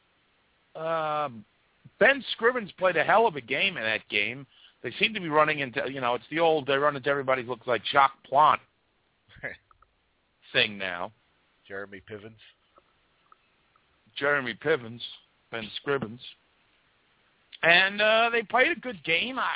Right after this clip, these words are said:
Speaker 1: you know, but it comes down to special teams. Gotta score. Can't just hang with them. You don't get two points for hanging with the, the, uh, you know, the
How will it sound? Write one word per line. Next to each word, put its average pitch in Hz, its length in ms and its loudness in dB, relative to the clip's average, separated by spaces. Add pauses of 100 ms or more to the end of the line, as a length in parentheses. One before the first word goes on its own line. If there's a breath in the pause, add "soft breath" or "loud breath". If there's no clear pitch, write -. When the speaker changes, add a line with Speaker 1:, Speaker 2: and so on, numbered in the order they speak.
(160)
Speaker 1:
you 214 160 -6
know, 240 280 -2 (1000 soft breath)
but 202 100 -4
it 202 60 -10
comes 254 220 -4
down 269 180 4
to 240 100 -6
special 240 480 -4
teams. 285 380 -10 (1200)
Gotta 190 240 6
score. 214 340 -6 (2500)
Can't 190 180 2
just 190 140 -8
hang 180 280 4
with 151 120 -4
them. 135 120 -8
You 151 60 -6
don't 160 160 -4
get 180 140 -8 (120)
two 196 200 -6
points 190 260 0
for 160 80 4
hanging 175 460 4
with 139 180 -4
the, 120 80 0 (460 loud breath)
the, 151 100 0 (260)
uh, 151 140 6
you 143 140 0
know, 101 220 0 (340)
the 139 60 -2